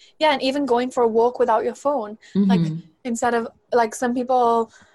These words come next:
Speaker 1: are like, "Okay, I'm gonna go and take ten minutes off and I'm gonna go for a walk." And they spend the entire time scrolling through their phone.
Speaker 2: Totally.
Speaker 1: That's,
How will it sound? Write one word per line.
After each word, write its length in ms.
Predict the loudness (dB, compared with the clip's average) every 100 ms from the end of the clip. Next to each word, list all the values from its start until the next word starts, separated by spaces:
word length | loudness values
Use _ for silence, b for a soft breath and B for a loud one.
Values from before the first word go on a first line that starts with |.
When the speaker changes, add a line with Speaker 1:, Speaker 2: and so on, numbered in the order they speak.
| b b _ _
Speaker 1:
are 120 | 2
like, 200 | 2 2
"Okay, 180 | 0 0
I'm 100 | -2
gonna 160 | -2 -4
go 140 | -4
and 80 | -4
take 240 | -4 -6 _ -6
ten 220 | -4 -2
minutes 220 | -4 0
off 160 | -2 -2
and 80 |
I'm 60 | -4
gonna 120 | -2
go 120 | -4
for 100 | -2
a 40 | 0
walk." 240 | 0 -2 -8
And 160 | -10
they 200 | -10 -10
spend 360 | -8 -4 -4 -4
the 40 |
entire 280 | -4 -2 -2
time 200 | -4 -8
scrolling 440 | -10 -4 -4 -4
through 160 | -6 -2
their 120 | -2
phone. 300 | -4 -12 -12
Speaker 2:
Totally. 840 | -6 -2 0 -2 -6 -10 -12 -16 _ _
Speaker 1:
That's, 360 | -2 -2 -10